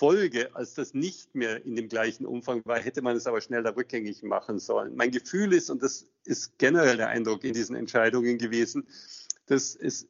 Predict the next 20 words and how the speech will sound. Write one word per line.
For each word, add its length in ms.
eine 240
durchaus 420
erhebliche 540
Zeit 300
gedauert 380
hat, 200
bis 240
man 200
zu 100
Entscheidungen 420
gekommen 440
sind, 200
so 120
dass 180
sie 80
manchmal 600
etwas 280
spät 440
fallen 440
konnten. 500